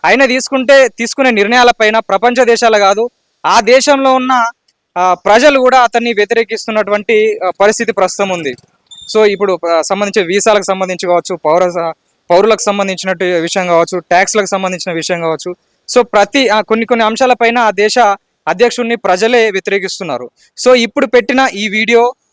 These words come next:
ఒక్క ఆ బరాక్ ఒబామానే కాకుండా ఆ దేశం అం-,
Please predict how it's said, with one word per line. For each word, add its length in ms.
ఒక్క 260
ఆ 300
బరాక్ 560
ఒబామానే 440
కాకుండా 400
ఆ 80
దేశం 460
అం-, 240